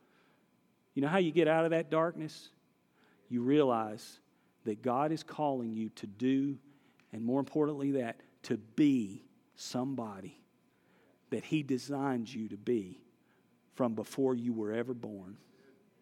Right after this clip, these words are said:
And he's calling you out of something. Jesus doesn't just call us to something.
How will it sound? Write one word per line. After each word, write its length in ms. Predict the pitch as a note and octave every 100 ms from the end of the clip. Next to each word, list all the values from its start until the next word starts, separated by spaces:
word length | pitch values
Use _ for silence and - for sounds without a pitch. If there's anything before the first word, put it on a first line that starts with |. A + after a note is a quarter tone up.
| _ _ _ _ _ _ _ _ _ _ _ -
And 140 | G#2+
he's 220 | D3 C#3+
calling 500 | - - D3+ D3 C3
you 180 | C3+ C#3+
out 220 | B2 C3+
of 100 | B2
something. 480 | - B2 G2+ - F2+ - _ _ _ _ _ _ _ _ _ _ _ _ _ _ _
Jesus 400 | D3+ F3+ F3 -
doesn't 320 | E3+ F3 E3
just 180 | D3+ -
call 240 | - D3+
us 140 | C#3 -
to 180 | - D3
something. 320 | - A#2